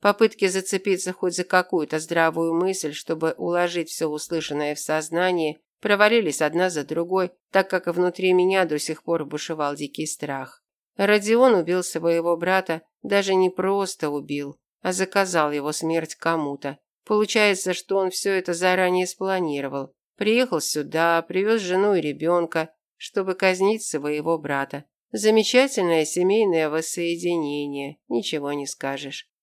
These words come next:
У меня не укладывалось в голове, как он мог все эти дни спокойно общаться с Ильей, смотреть ему в глаза,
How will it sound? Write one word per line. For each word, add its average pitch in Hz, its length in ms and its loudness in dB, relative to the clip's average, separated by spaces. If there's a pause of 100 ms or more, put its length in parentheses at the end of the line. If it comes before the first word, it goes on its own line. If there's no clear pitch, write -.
(420)
У 190 120 0
меня 196 240 4
не 190 120 4
укладывалось 165 720 0
в 160 60 -10
голове, 170 600 0 (220)
как 202 280 2
он 165 140 4
мог 180 200 2
все 175 260 0
эти 160 220 -4
дни 175 200 0
спокойно 156 600 -2
общаться 156 520 -4
с - 140 -4
Ильей, 165 600 -4 (140)
смотреть 214 480 2
ему 147 200 0
в 143 40 -12
глаза, 156 640 -2